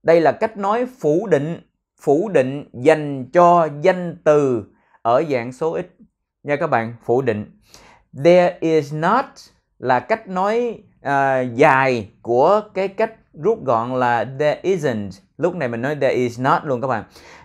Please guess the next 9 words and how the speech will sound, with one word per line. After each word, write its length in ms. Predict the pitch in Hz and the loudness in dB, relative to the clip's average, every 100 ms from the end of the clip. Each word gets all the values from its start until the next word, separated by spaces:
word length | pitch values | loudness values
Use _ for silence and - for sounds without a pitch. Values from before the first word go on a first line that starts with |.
| - | 0
There 180 | 165 156 | 2 4
is 360 | 175 160 143 | 4 2 0
not 320 | 160 175 226 214 - _ | -4 0 0 -2 -10 _
any 460 | 185 214 220 214 185 | -4 -2 0 -2 -4
sugar 760 | - _ 185 156 139 120 104 107 _ _ _ | -10 _ -4 0 4 4 2 -2 _ _ _
in 220 | 139 143 131 | -6 -4 -2
the 100 | 117 | -4
jar. 540 | 110 135 131 120 95 98 _ _ _ _ _ _ _ _ | 2 6 8 6 2 -8 _ _ _ _ _ _ _ _
Ở 220 | 127 160 | 2 2